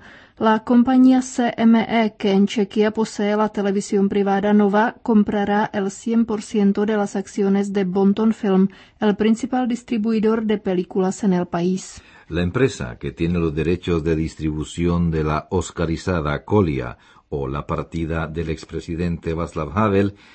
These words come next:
Speaker 2: entre muchas otras películas, registró en dos mil diez ganancias netas de dos coma seis millones de dólares, según fuentes no oficiales. C M E pagará por ella doce millones y medio de dólares.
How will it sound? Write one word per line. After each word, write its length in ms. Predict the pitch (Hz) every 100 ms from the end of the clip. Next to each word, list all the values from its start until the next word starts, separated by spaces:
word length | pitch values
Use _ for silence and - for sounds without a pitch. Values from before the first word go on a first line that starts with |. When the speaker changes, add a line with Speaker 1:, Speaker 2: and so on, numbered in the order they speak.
| - -
Speaker 2:
entre 300 | 67 67 65
muchas 300 | 69 76 67
otras 220 | 78 73
películas, 600 | 90 104 - 90 87 - - _ -
registró 680 | 87 - 87 - 104 107 -
en 180 | 95
dos 200 | 76 64
mil 240 | 76 73 65
diez 340 | 87 101 87
ganancias 680 | 71 67 82 87 80 73 64
netas 440 | 78 87 87 78
de 100 | 69
dos 200 | 80 104
coma 240 | - 101 95
seis 280 | 92 90
millones 600 | 80 65 85 87 87 80 71
de 140 | 67
dólares, 600 | 87 117 76 58 52 - - -
según 320 | _ 92 117 110
fuentes 600 | 110 107 90 82 76 76
no 140 | 76
oficiales. 760 | 67 65 - 50 - - - - _ _
C 280 | - 90 85 87
M 320 | 85 71 82
E 60 | 104
pagará 440 | 85 67 67 69
por 180 | 67 67
ella 280 | 71 69 67
doce 440 | 62 76 95 95
millones 500 | 85 65 80 82 76
y 80 | 64
medio 360 | 60 73 85 85
de 140 | 87
dólares. 600 | 82 60 50 - - -